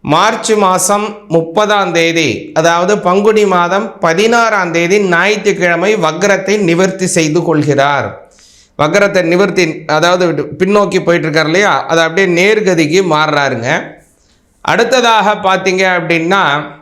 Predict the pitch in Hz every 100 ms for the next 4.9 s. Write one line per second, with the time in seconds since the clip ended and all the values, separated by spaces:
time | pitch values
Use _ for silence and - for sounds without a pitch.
0 | _ _ _ _ - - 202 233 269 269
1 | 254 214 180 180 190 220 220 - 175 185
2 | 180 180 185 196 214 185 190 180 170 165
3 | 175 180 180 170 160 175 190 220 196 180
4 | 170 170 156 143 139 156 214 -